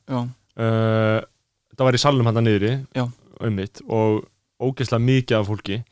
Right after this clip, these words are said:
Speaker 1: Mhm.
Speaker 2: Em, og þetta var, sko, af því að við, við erum að tala um að, að þetta voru, þarna, drengir og, og, og, og strákar,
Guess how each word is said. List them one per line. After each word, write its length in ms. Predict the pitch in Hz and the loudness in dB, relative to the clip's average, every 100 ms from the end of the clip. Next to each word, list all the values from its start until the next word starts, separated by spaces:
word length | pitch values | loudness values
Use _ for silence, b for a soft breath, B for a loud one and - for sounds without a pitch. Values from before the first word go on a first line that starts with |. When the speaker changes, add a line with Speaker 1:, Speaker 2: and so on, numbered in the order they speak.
| - | -8
Speaker 1:
Mhm. 300 | 139 131 131 | -6 -6 -8
Speaker 2:
Em, 400 | - 104 101 101 - _ _ _ _ _ _ _ _ _ _ _ _ _ _ | -2 0 0 0 -4 _ _ _ _ _ _ _ _ _ _ _ _ _ _
og 80 | 120 | -8
þetta 300 | - 156 165 143 127 | 0 0 2 -4 -4
var, 340 | 151 185 196 185 | -2 2 2 0
sko, 340 | - 160 135 - _ _ - | -4 2 2 2 _ _ -4
af 100 | 123 | 0
því 80 | 131 | 2
að 40 | |
við, 120 | 143 | 2
við 160 | - 135 | 2 2
erum 160 | 160 160 | 4 2
að 60 | |
tala 140 | 170 156 | 2 2
um 60 | 139 | 0
að, 100 | - | 0
að 160 | 135 - | -2 -2
þetta 180 | 139 147 | -2 2
voru, 220 | 156 147 127 - b b b b b | 4 6 4 0 b b b b b
þarna, 340 | 120 113 117 110 110 - | -6 -2 0 2 0 0
drengir 460 | 147 147 127 107 - | -2 0 0 0 -2
og, 220 | - 95 90 | -12 -8 -6
og, 440 | - 120 113 123 | -2 2 2 2
og, 200 | 117 113 - - | 0 -2 -6 -14
og 80 | - | -12
strákar, 500 | - 143 143 131 113 | -2 0 0 0 -2